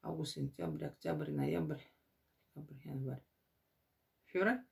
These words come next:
ну, восьмой месяц, что ли. Ну, короче, полгода прошло, да. А сыну, говорит, отец нужен.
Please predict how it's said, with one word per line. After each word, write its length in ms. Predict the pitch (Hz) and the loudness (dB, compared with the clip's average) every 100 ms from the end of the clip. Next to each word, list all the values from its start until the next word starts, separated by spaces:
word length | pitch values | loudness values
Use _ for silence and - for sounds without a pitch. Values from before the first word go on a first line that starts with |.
| _ | _
ну, 100 | - | 4
восьмой 280 | 185 214 214 | 4 6 6
месяц, 200 | 233 - | 4 2
что 100 | - | -4
ли. 60 | - - - - | -8 -12 -14 0
Ну, 80 | 277 | 6
короче, 240 | 330 - | 8 8
полгода 360 | 311 277 208 170 | 8 12 12 12
прошло, 440 | 180 175 185 151 | 8 8 8 10
да. 320 | 165 170 127 - - - - - _ - - - - - - - _ - - _ _ _ _ _ _ - - | 10 10 8 0 -18 -20 -20 -20 _ -20 -20 -20 -20 -20 -20 -20 _ -20 -20 _ _ _ _ _ _ 2 12
А 120 | 208 | 12
сыну, 240 | 320 311 311 | 12 12 10
говорит, 200 | 254 269 | 12 12
отец 320 | 254 294 285 | 12 12 12
нужен. 440 | 226 165 160 139 | 12 12 12 8